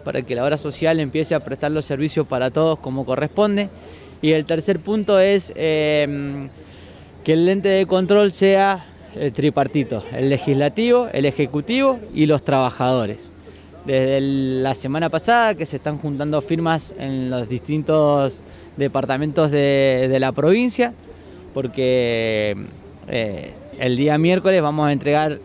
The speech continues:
el proyecto de ley junto con la firma de, de todos los afiliados que, que lo acompañan.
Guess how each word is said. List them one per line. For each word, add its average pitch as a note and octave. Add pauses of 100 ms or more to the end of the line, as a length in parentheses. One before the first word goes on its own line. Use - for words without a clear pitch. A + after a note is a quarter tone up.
el C3+
proyecto D#3+
de F3+
ley G#3 (140)
junto D3
con C3+
la A#2+
firma C#3+
de, B2+
de A#2
todos C3+
los C3
afiliados C3+
que, A2+
que C3
lo B2+
acompañan. A2